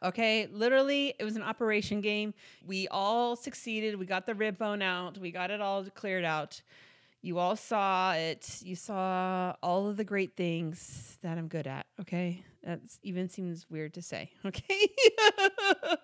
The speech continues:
But you guys do it too, okay? This is the real, like, meat and potatoes here. You do it too. Write down, like, literally write it down or write it in your notepad in your phone for your iPh-,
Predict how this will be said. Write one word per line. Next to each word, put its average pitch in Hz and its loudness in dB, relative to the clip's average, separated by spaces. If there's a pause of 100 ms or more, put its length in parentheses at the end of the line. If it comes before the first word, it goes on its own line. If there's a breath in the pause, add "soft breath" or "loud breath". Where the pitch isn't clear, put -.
(420 loud breath)
But 262 0 (100)
you 240 -4
guys 381 0
do 339 2
it 349 0
too, 339 4 (140)
okay? 247 0
This 247 -4
is 269 -4
the 285 4
real, 269 4
like, 247 0
meat 220 -2
and 226 -6
potatoes 233 0
here. - -8 (280 soft breath)
You 254 6
do 302 8
it 302 6
too. 226 6 (600 soft breath)
Write 240 6
down, 311 6
like, 254 6
literally 370 10
write 214 4
it 415 4
down 285 8
or 220 2
write 220 4
it 285 -2
in 277 -4
your 294 2
notepad 247 0
in 202 -2
your 214 -2
phone 190 -2
for - -8
your 185 0
iPh-, 170 0